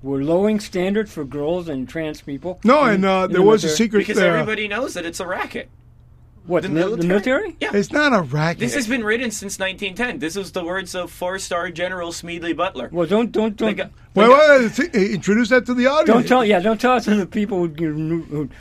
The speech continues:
Speaker 1: who stormed Normandy.
Speaker 3: Uh, me,
Speaker 1: <laughs> That was
Speaker 3: Smedley Butler is one of my personal heroes.
Speaker 1: Who?
Speaker 3: Um, Sme-, General, four-star General, Marine General Smedley Butler.
Speaker 1: Okay.
Speaker 3: He participated in the Battle of the Philippines and also putting down the Boxer Rebellion in China.
Speaker 1: Okay.
Speaker 3: Uh, so, and I think he actually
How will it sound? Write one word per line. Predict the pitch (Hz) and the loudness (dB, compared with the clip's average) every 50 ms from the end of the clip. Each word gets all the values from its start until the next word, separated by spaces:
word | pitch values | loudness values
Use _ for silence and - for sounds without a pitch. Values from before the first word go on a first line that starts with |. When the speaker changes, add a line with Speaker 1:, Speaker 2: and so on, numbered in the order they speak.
| - - | -12 -6
Speaker 1:
who | - 151 | -6 -4
stormed | - - - 190 196 208 208 190 175 | -4 -4 -2 0 2 2 2 2 2
Normandy. | 170 165 190 220 226 190 151 135 117 117 117 113 - - - - | 2 2 2 2 2 2 0 -2 -4 -4 -8 -12 -14 -18 -14 -10
Speaker 3:
Uh, | - - 226 214 - - 165 | -6 -4 -2 -2 -4 -4 -8
me, | 156 165 175 175 185 202 | -14 -12 -10 -8 -8 -8
Speaker 1:
<laughs> | 196 185 | -6 -2
That | - 180 190 | 2 4 6
was | 208 233 247 233 196 | 6 8 6 4 4
Speaker 3:
Smedley | 226 208 | 0 -2
Butler | 180 185 185 196 190 185 | -2 -2 -2 -2 -4 -4
is | 165 156 | -4 -6
one | 170 160 | -6 -6
of | 160 151 | -4 -4
my | 147 143 | -6 -6
personal | - 165 156 143 - 160 151 135 127 | -4 -4 -4 -4 -4 -6 -6 -6 -6
heroes. | 131 131 131 127 120 113 113 - - | -4 -6 -6 -6 -8 -10 -10 -8 -2
Speaker 1:
Who? | 165 190 254 339 | 0 2 2 2
Speaker 3:
Um, | - - - - - - - | 0 -4 -10 -18 -20 -20 -18
Sme-, | - - 180 175 170 160 156 | -14 -10 -10 -10 -10 -10 -6
General, | 147 160 156 160 165 165 165 | -4 -4 -4 -4 -6 -6 -6
four-star | - 156 151 151 - 165 151 | -6 -6 -6 -4 -4 -6 -6
General, | 139 147 143 143 147 143 | -4 -6 -6 -6 -4 -4
Marine | 135 139 139 135 | -4 -4 -4 -4
General | 135 131 131 135 139 135 135 131 | -4 -4 -4 -4 -4 -4 -6 -6
Smedley | - - 139 135 127 127 | -6 -6 -6 -6 -4 -6
Butler. | 123 123 120 135 143 156 - - - 120 | -6 -6 -6 -8 -8 -10 -10 -16 -16 -12
Speaker 1:
Okay. | 120 135 | -10 -8
Speaker 3:
He | 127 135 143 151 | -4 -4 -4 -4
participated | - - 147 135 - 151 - - 135 - 147 143 135 139 120 | -4 -6 -8 -8 -8 -10 -12 -10 -8 -6 -6 -4 -4 -4 -6
in | 120 113 | -8 -8
the | 117 | -8
Battle | 110 123 123 127 135 135 131 | -6 -6 -4 -4 -4 -6 -6
of | 123 - | -8 -10
the | - | -12
Philippines | - - 151 160 165 160 - 165 156 156 156 151 135 - | -12 -10 -8 -8 -8 -10 -10 -12 -10 -10 -12 -14 -14 -12
and | - 120 117 117 - | -8 -8 -8 -8 -6
also | 107 135 131 127 - 135 123 123 120 120 - - - - - - - | -6 -8 -8 -6 -8 -8 -6 -8 -8 -10 -14 -20 -20 -20 -16 -12 -8
putting | 147 135 131 127 | -6 -6 -4 -4
down | 135 127 127 127 | -4 -6 -4 -4
the | 135 131 | -6 -6
Boxer | - 131 123 123 - - 131 123 | -6 -6 -6 -8 -8 -8 -10 -8
Rebellion | 117 117 110 123 117 123 131 127 123 113 | -8 -6 -4 -4 -4 -4 -4 -6 -6 -8
in | 117 - 127 120 117 110 101 | -8 -8 -8 -8 -8 -10 -10
China. | - - 131 135 147 156 165 165 160 156 | -10 -8 -8 -8 -8 -8 -10 -10 -8 -6
Speaker 1:
Okay. | 147 143 147 131 120 131 127 | -4 -4 -4 -6 -6 -8 -4
Speaker 3:
Uh, | 131 139 135 127 131 | -4 -4 -4 -4 -6
so, | 123 - 147 139 131 127 127 | -6 -6 -4 -4 -4 -6 -8
and | 120 120 135 131 127 123 | -8 -6 -6 -6 -6 -6
I | 123 123 | -6 -8
think | 120 - 180 180 - - | -8 -8 -12 -12 -12 -14
he | - - - 147 147 143 135 | -14 -10 -8 -4 -4 -4 -4
actually | - 120 127 131 131 - - 139 131 127 131 120 | -4 -6 -8 -8 -10 -10 -10 -8 -8 -8 -8 -10